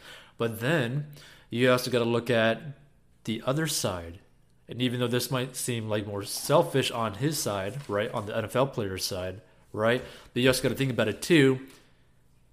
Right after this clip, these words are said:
This doesn't just affect him, right, or the person that he killed.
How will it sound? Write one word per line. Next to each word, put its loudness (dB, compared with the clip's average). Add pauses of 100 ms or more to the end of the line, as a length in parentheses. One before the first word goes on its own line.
(160)
This 2
doesn't 6
just 2
affect 2 (260)
him, 2 (960)
right, 4 (160)
or 2
the 2
person 0
that 0
he -4
killed. 4